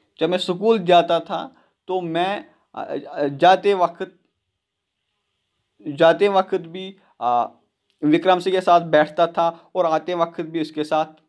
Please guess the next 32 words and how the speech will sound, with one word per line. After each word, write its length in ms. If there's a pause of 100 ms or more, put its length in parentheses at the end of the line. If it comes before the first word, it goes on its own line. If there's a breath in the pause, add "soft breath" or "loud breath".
(160)
बै-, 340
अ, 300
डिस्कस 400
करता 340
था, 400 (380)
मगर, 420
अ, 140 (560)
छुप 180
छुप 260
के, 140 (420)
धीरे 340
धीरे 340
कि 200
क्या, 200
ताकि 360
हमारे, 500 (280 soft breath)
हम, 180
हमने 260
जो, 360
अ, 340 (240 soft breath)
लॉटरी 380
खरीदी 400
इस-, 180
इसको 220
कोई, 260
कोई 600
ना 100
सुने, 260
इस, 240
इस 100
प्लान 360
को 300